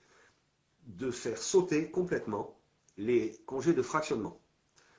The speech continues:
Donc je, mais je m'explique, les congés de fractionnement, c'est quand vous ne preniez pas assez de jours en dessous de trois semaines, par exemple, pendant la période d'été, à partir de fin octobre, donc la fin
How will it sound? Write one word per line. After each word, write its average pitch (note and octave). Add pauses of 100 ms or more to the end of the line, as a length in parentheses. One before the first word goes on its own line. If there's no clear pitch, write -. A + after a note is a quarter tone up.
(460)
Donc F#2
je, F#2+ (160)
mais G2
je F#2+
m'explique, E3
les G2+
congés A2+
de A#2
fractionnement, B2
c'est D#3+
quand G#2+
vous A2+
ne A2+
preniez A#2
pas B2 (180)
assez G#2
de A2
jours A#2+ (360)
en G2
dessous G#2+
de A#2
trois G#2+
semaines, A#2
par G2
exemple, G#2 (180)
pendant A#2
la G#2+
période G#2
d'été, A#2 (240)
à A2+
partir A#2+
de F#2+
fin A#2+
octobre, E3
donc G#2+
la F#2+
fin -